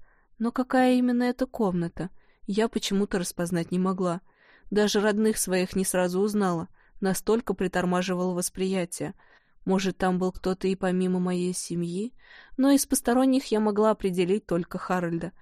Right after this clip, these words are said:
крайне разъяренного Харальда. "Пойми, у меня не было иного выбора!" заламывала руки зареванная Корделия. "Вивиан меня заставила занять ее место. Единственное, что я могла сделать,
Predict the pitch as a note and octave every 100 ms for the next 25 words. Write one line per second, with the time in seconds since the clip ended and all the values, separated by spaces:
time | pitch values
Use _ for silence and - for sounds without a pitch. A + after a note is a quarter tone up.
0 | - _ - F#3+ F#3+ B3+ B3+ B3+ - -
1 | A#3+ C4 B3 A3+ F#3 E3+ F3 E3+ F3+ G3
2 | F3+ F3 E3+ E3 - _ _ _ _ _
3 | _ - C4+ B3+ C#4+ C4+ B3 - - -
4 | D#4+ D#4+ D#4+ D#4+ D4+ D#4+ D#4+ D#4 D4 D#4+
5 | E4 A#3 A3 G3+ - _ _ _ _ _
6 | - G3 G3+ F#3+ F3+ E3+ F3 F3 F3+ C4+
7 | - A3+ G3+ F3 E3+ E3+ F3 E3+ F#3+ F3+
8 | F#3 E3+ D#3+ - _ _ - D4 D4+ D#4+
9 | C#4+ C4+ C#4 D4 C#4+ C#4+ C#4+ - D#4+ D#4+
10 | D4+ C#4 C4+ D4 C#4+ D4+ D#4+ D#4 C4+ G#3
11 | - A#3 - - - C#4 C#4+ C4+ C4 B3
12 | A3+ A#3 A#3+ B3+ B3 A#3+ A3+ A#3+ A#3 D4+
13 | E4+ A#3+